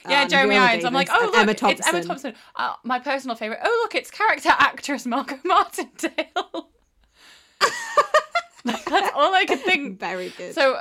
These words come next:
Speaker 1: we are, we will
Speaker 2: <laughs>
Speaker 1: be unfortunately switching between people that I recognize and people that I didn't recognize. Um,
Speaker 2: Yes, I don't know what Viola Davis's name was in it or Jeremy Irons, but I knew they were there, and I s-,
Speaker 1: Okay,
Speaker 2: know
Speaker 1: so
Speaker 2: I, every time they were on
Speaker 1: Jeremy
Speaker 2: screen, I thought,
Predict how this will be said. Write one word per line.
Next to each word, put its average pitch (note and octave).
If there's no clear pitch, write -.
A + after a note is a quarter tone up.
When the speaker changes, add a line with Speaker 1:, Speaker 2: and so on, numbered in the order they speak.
Speaker 1:
we D4
are, C#4+
we G4
will F4+
Speaker 2:
<laughs> D#4+
Speaker 1:
be C4+
unfortunately D#4
switching C#4
between A3
people D4+
that -
I A3+
recognize G#3
and G#3
people G#3+
that G3
I E3+
didn't F#3+
recognize. F3
Um, F3+
Speaker 2:
Yes, G3
I C#4
don't C#4
know A3
what F#3
Viola G3
Davis's G3
name A3
was A#3
in A#3+
it C#4
or C#4
Jeremy A3
Irons, A3+
but G3
I F3
knew G#3
they B3+
were C4
there, C4
and G3
I G3
s-, -
Speaker 1:
Okay, A3
Speaker 2:
know C4+
Speaker 1:
so -
Speaker 2:
I, B3+
every C4
time A3+
they D4
were D4
on D4
Speaker 1:
Jeremy D4
Speaker 2:
screen, D#4+
I G#3+
thought, A3+